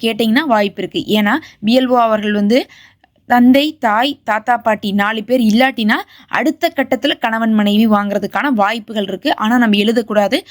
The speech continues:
அதை அவங்கள்ட்ட கேட்டுட்டு தான் நம்ம வந்து எழுதணும். ஆனா அப்படியே எழுதினாலும் உங்கள்ட்ட என்ன பண்ணுவாங்க, ப்ரூஃப் கேட்பாங்க. அப்பா, அம்மா, தாத்தா, பாட்டி இது கொடுத்தாதான் உங்களுக்கு ப்ரூஃப் தேவை இருக்காது, மத்தபடி வேற யாராவது கொடுத்தா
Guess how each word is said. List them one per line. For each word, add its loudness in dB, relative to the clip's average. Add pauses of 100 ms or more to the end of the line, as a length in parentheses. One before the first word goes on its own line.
(200)
அதை 0
அவங்கள்ட்ட -2 (120)
கேட்டுட்டு 0
தான் 0
நம்ம 2
வந்து 2
எழுதணும். 0 (360)
ஆனா 2
அப்படியே 4
எழுதினாலும் 4
உங்கள்ட்ட 0
என்ன 0
பண்ணுவாங்க, 2 (120)
ப்ரூஃப் 4
கேட்பாங்க. -2 (340)
அப்பா, 2
அம்மா, 2
தாத்தா, 0
பாட்டி -2
இது -2
கொடுத்தாதான் 2
உங்களுக்கு -2
ப்ரூஃப் 4
தேவை 2
இருக்காது, 0 (280)
மத்தபடி 2
வேற 0
யாராவது 0
கொடுத்தா -2